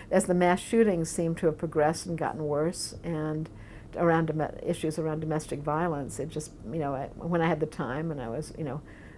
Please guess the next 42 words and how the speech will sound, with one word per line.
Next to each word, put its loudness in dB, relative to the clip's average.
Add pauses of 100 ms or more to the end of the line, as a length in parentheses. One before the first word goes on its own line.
(240)
uh, 0
working 0
less, -4
I -6
felt -6
like -6
that -4
was -8
an -6
issue -6
I -4
could, -6
you -6
know, -6 (580)
hopefully 2
make -4
some -6
inroads 0
in. -8
And -6
I -6 (180)
helped 0
de-, -2
develop 2
some -8
curriculum -2
around -2
it -4
for 0 (280)
students 4
at, -6
um, -2 (180)
at, -4
at 0
Georgetown, -4 (200)
you -6
know, -6
for -8
our -6
students, -8 (600)
and -6
to, -4